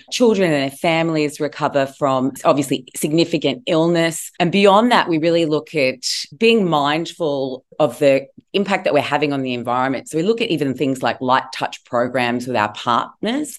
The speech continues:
when it comes to how that we can reduce waste with some of the physical components to our campaigns.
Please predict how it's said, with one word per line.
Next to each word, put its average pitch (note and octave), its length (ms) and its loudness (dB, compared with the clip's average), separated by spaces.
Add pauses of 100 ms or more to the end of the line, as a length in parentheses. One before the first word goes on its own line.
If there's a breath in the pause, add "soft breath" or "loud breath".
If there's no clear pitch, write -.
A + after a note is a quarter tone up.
(140 loud breath)
when D3 140 2
it - 80 -2
comes C3+ 300 0
to D3 80 -4
how B2+ 180 -2
that B2 180 -6
we B2+ 120 -6
can B2+ 180 -2
reduce C3 480 -4
waste - 500 -6 (160 loud breath)
with D3 120 0
some C#3+ 140 2
of B2+ 40 -2
the B2+ 60 -6
physical C#3 460 -4
components A#2+ 580 -6
to B2+ 100 -4
our G#2 80 0
campaigns. A2+ 640 -8